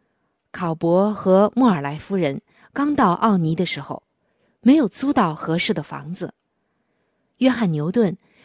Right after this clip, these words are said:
就邀请他们一家和自己同住。在同住的过程当中，他和考伯建立了亲密的友谊。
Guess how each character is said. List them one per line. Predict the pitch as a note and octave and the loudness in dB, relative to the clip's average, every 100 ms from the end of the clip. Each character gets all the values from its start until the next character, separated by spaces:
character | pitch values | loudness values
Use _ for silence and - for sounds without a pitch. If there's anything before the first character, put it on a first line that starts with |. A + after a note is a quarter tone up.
| _ | _
就 | C4+ A3+ | 0 0
邀 | D4 D#4+ | 0 -2
请 | - C#3+ | -4 -10
他 | - | -4
们 | E3 E3 | -4 -2
一 | F#3 | -4
家 | - G#3+ G#3+ _ _ | -4 -6 -6 _ _
和 | - E3+ | -2 0
自 | F3 - | 0 0
己 | G#3+ D3 | -2 -2
同 | - - B2+ | -8 -12 -10
住。 | - F3+ - _ _ _ _ _ _ _ _ _ _ _ _ _ _ _ | -8 -8 -10 _ _ _ _ _ _ _ _ _ _ _ _ _ _ _
在 | - G#3 F#3 | 0 2 2
同 | - E3+ F#3 | 0 2 4
住 | A3+ G3 | 6 6
的 | D#3+ | 4
过 | - F#3 | 0 -2
程 | - C#3+ | -2 -8
当 | D#3+ D#3+ | -8 -6
中， | E3+ E3+ - _ _ _ _ _ _ _ | -6 -8 -12 _ _ _ _ _ _ _
他 | - | -4
和 | C4+ C4+ | -2 -2
考 | - E3 | -2 -8
伯 | C#3+ D3 D3 F3+ | -6 -4 -4 -4
建 | - - C4+ A3+ | -2 2 2 2
立 | A3+ | 0
了 | D3+ C3+ - _ | 2 0 -2 _
亲 | - - D4 | -10 -4 -2
密 | C#4+ C#4+ | 2 2
的 | F3 | 2
友 | C3+ C3+ C3 | 0 -6 -10
谊。 | C#3+ C3+ | -12 -12